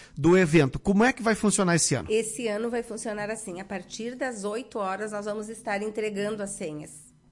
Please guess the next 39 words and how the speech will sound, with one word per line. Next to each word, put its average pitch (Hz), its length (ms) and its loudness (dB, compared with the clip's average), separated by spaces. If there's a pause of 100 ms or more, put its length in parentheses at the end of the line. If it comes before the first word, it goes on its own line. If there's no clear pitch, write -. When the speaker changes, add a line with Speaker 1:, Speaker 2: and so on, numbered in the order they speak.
Speaker 2:
na 175 120 -10
frente 180 360 -8
da 170 100 -10
escola, 135 440 -10 (300)
tá? 165 280 -14 (680)
Speaker 1:
Do 160 140 6
dia 160 200 4
anterior? 208 420 6
Speaker 2:
Do 196 80 -8
dia 175 320 -4
anterior. 214 440 0
Speaker 1:
Na 165 140 6
Speaker 2:
Nós 175 80 6
Speaker 1:
sexta-feira? 196 680 6
Speaker 2:
Na 110 120 -6
sexta-feira. 185 580 -8
Nós 170 220 -8
tínhamos 220 280 -6
até 202 220 -6
pensado 190 500 -8
em 190 80 -10
começar 190 480 -8
às 196 140 -6
dez 180 380 -6
horas. 143 420 -10 (400)
Mas 226 180 -6
daí, 226 280 0
pô, 190 280 -10
a, - 60 -8
a, 175 460 -8
as 175 100 -12
professoras 202 540 -8
acharam 214 320 -8
que 220 80 -12
podia 240 360 -8
ser 185 240 -8
às 180 140 -8
oito, 170 300 -8
né? 175 180 -8